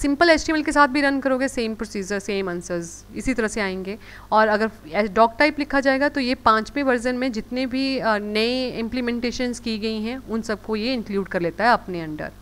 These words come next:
ठीक है, उसके बाद हमारे पास आता है, देखो यहाँ पे head।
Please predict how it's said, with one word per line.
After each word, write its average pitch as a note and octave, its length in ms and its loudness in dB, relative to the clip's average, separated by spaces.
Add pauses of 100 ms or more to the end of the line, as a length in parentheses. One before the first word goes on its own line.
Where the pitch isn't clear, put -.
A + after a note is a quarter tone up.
(260)
ठीक D4+ 160 -4
है, D#4+ 80 -6 (760)
उसके D#4 260 2
बाद E4 220 8
हमारे D4+ 160 4
पास D4+ 240 4
आता A#3 220 2
है, A#3+ 80 0
देखो G#3+ 200 -2
यहाँ G3 220 0
पे A#3+ 120 -4
head। F#3 280 0